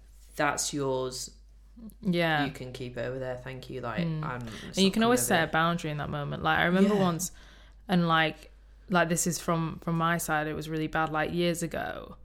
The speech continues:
Speaker 2: I just remember it, I always felt really bad about it. When, when I was really in, like, a bad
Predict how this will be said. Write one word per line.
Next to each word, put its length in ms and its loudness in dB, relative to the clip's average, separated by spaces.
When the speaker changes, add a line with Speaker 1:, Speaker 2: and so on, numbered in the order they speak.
Speaker 2:
I 40 -6
just 120 -4
remember 220 4
it, 100 6
I 200 4
always 200 2
felt 180 0
really 160 0
bad 200 0
about 220 0
it. 180 -2
When, 280 6
when 120 6
I 80 8
was 260 8
really 280 4
in, 100 0
like, 180 -2
a 40 -4
bad 380 0